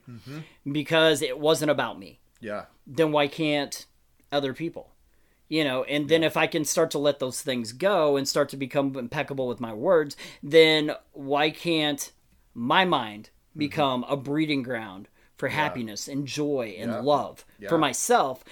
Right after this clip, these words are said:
Speaker 2: which in turn will spiral to the people around me, the law of attraction.
Speaker 1: Yeah. Yep.
Speaker 2: Right?
Speaker 1: Yep. Law of attraction.
Speaker 2: And if I'm hanging out with happy, joyous people,
Speaker 1: Right.
Speaker 2: I'm,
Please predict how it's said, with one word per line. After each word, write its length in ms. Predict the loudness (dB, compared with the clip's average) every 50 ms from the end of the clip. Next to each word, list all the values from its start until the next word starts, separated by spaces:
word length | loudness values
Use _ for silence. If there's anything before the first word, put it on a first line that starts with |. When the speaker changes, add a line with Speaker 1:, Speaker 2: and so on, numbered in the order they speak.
| -20 -10 _
Speaker 2:
which 240 | -2 0 0 0
in 140 | 0 -2 -2
turn 480 | -4 -2 0 2 4 4 4 2 2 0
will 100 | -2 -2
spiral 720 | -2 -4 -6 -4 -2 0 2 4 4 4 2 0 -2 -4
to 100 | -6 -6
the 80 | -6 -6
people 240 | -8 -8 -8 -8 -4
around 260 | -2 0 0 0 0 -2
me, 80 | -2
the 100 | -2 2
law 180 | 4 4 4 4
of 60 | 2
attraction. 480 | 0 0 2 2 2 0 -2 -8 -16 -18 _ _ -10
Speaker 1:
Yeah. 180 | -8 -8 -8 -10 _ _ -10
Yep. 120 | -8 -4
Speaker 2:
Right? 280 | 0 2 2 2 0 -4 _ _
Speaker 1:
Yep. 140 | -12 -12 -12 -12 -18 _ -20
Law 100 | -18 -18
of 40 | -16
attraction. 220 | -8 -4 -2 0 0
Speaker 2:
And 260 | 0 0 -2 -4 -8 -14 _ _ _ _ _ _ _ _ _ _ _ _ _ _ _ _ _ _ _ _ _ _ -6
if 140 | -2 0
I'm 140 | 2 2 4
hanging 220 | 4 4 4 6 6
out 160 | 6 6 6
with 180 | 6 4 4 4
happy, 480 | 2 4 8 8 8 8 6 0 -4 -4
joyous 680 | -4 0 2 4 4 6 4 4 2 0 -4 -6 -8 -14 _ _ _ _ _ _ _ _ -4
people, 480 | -4 -4 -2 0 0 0 0 0 -4 -8 -16 -20 -20 _ _
Speaker 1:
Right. 320 | -12 -8 -6 -6 -6 -8 -10 _ _ _ _ _ _ _ _ _ _ _ _ _ -2
Speaker 2:
I'm, 160 | 0 0